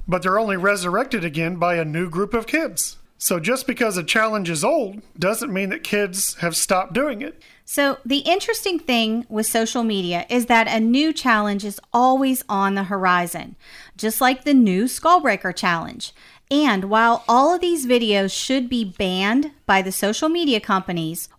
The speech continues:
Speaker 2: or at the minimum have mandatory warning labels,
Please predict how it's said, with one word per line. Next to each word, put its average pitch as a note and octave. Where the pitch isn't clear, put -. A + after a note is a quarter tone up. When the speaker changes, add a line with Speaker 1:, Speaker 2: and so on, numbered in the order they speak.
Speaker 2:
or D#4
at A#3+
the G#3+
minimum G3+
have A3
mandatory C#4
warning A#3+
labels, E3+